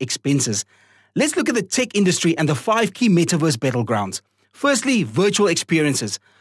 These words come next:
Approximately sixty-five percent of the projected twenty thirty metaverse market size. Gaming currently dominates the consumer metaverse landscape,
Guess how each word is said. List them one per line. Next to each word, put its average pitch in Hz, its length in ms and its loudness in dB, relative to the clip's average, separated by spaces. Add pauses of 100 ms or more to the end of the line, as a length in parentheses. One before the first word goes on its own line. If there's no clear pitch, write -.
(160)
Approximately 254 580 0
sixty-five 240 520 0
percent 190 300 -2
of 165 100 0
the 156 60 0
projected 165 480 -2
twenty 247 260 0
thirty 208 420 -2 (240)
metaverse 175 460 0
market 123 380 0
size. 90 340 -6 (380)
Gaming 277 360 2
currently 233 380 0
dominates 175 380 2
the - 80 -4
consumer 175 440 2
metaverse 156 440 2
landscape, 127 400 0